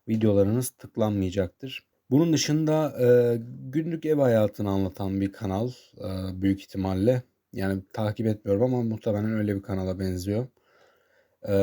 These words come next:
videoları uzun. Zaten bu tarz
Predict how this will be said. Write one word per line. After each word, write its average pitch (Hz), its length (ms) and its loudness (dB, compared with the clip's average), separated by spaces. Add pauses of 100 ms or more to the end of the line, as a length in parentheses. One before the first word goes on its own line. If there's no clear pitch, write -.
(300)
videoları 131 420 4
uzun. 127 520 0 (480)
Zaten 135 440 2
bu 127 80 0
tarz 127 400 0